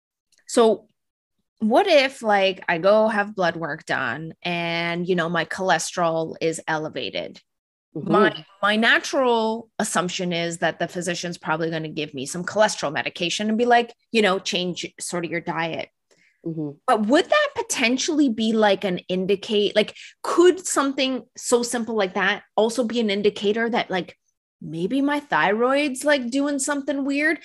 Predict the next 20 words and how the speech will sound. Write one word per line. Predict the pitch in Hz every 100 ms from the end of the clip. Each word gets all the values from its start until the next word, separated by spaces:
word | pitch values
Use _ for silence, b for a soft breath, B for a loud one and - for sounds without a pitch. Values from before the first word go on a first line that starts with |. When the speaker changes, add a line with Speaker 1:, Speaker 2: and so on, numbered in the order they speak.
| B B
Speaker 1:
'Cause | 240
I, | 247 240 -
I |
feel | 226 294 311
like | 320 302 - _ _ -
the | 190 226
two | 226 269 262
don't | 240 233 226 -
likely, | 214 202 214 - - - -
I'm | 196 208
just | 214 208
using | 196 185
cholesterol | 156 170 165 - 165 160
as | 151
an | 170 160
example | 139 165 160 156 151
because | 165 185 160
Speaker 2:
For | 196
sure. |
Speaker 1:
it's | 185 143